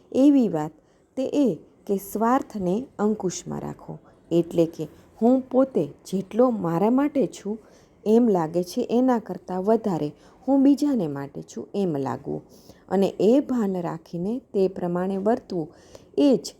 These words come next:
પ્રેમ વધારવામાં મદદ કરે છે. જે માણસને સ્વાર્થ સાધવો નથી તેને કમી પડે એ શક્ય જ નથી. જ્યાં નિસ્વાર્થીપણું છે ત્યાં ભગવાનને પુરવઠો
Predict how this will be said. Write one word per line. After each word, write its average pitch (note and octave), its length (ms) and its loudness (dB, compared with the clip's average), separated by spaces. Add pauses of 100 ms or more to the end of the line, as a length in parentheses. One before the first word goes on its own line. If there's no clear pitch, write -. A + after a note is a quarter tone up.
(160)
પ્રેમ F3 320 0
વધારવામાં F3+ 720 -4
મદદ G#3+ 460 0
કરે D3+ 300 -4
છે. D#3 320 -16 (920)
જે B3 280 4
માણસને F#3 640 -2
સ્વાર્થ E3 600 -6
સાધવો E3+ 680 -2
નથી C4 380 0 (480)
તેને F3+ 280 0
કમી F3+ 400 0
પડે D4 380 0 (200)
એ G3+ 80 0
શક્ય C4 480 -2
જ D#4+ 100 -4
નથી. D#3+ 400 -4 (260)
જ્યાં D3 360 -2 (440)
નિસ્વાર્થીપણું F3+ 920 0
છે B3+ 280 -4 (200)
ત્યાં D#3+ 220 -4
ભગવાનને F3 680 0 (340)
પુરવઠો F#3 580 0